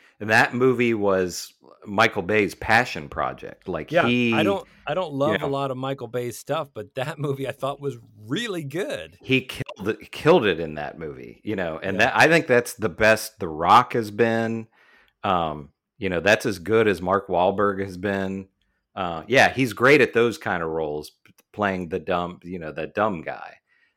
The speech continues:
Speaker 2: And
Speaker 1: the
Speaker 2: that is a
Speaker 1: funny dumb
Speaker 2: movie,
Speaker 1: guy.
Speaker 2: that is a movie about two dummies.
Speaker 1: Yeah.
Speaker 2: Who do, who, you know, and there's death. Uh, it's deadly serious what
Speaker 1: Mm-hmm.
Speaker 2: happens. It's kinda Dog Day Afternoon. It's like these two in-,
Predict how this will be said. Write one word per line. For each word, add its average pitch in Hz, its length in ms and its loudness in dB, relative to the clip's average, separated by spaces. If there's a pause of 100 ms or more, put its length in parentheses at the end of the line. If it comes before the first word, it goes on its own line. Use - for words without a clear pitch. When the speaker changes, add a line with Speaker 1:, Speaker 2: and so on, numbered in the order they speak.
Speaker 2:
And 110 140 -14
Speaker 1:
the - 60 -4
Speaker 2:
that 143 100 -6
is 151 60 -8
a 151 40 -6
Speaker 1:
funny 95 240 0
dumb 95 180 0
Speaker 2:
movie, - 100 -4
Speaker 1:
guy. 76 80 -8
Speaker 2:
that - 320 -16
is 135 100 -10
a 139 60 -8
movie 127 300 -8
about 104 360 -10
two 120 220 -14
dummies. 98 580 -16 (560)
Speaker 1:
Yeah. 80 300 -2 (680)
Speaker 2:
Who 147 100 -4
do, 147 440 -6
who, 139 260 -6
you 139 140 -2
know, 147 80 -4
and 139 100 -2
there's 131 160 -2
death. 139 460 -4
Uh, 113 180 -8
it's 131 260 -10
deadly 147 380 -2
serious 113 680 -12 (460)
what 90 100 -2
Speaker 1:
Mm-hmm. 98 140 -2
Speaker 2:
happens. 90 500 -10 (340)
It's 127 200 -8
kinda 156 260 -6
Dog 139 320 -4
Day 127 140 -4
Afternoon. 120 560 -8
It's 87 160 -14
like 98 220 -12
these 104 220 -14
two 123 460 -12
in-, 110 240 -16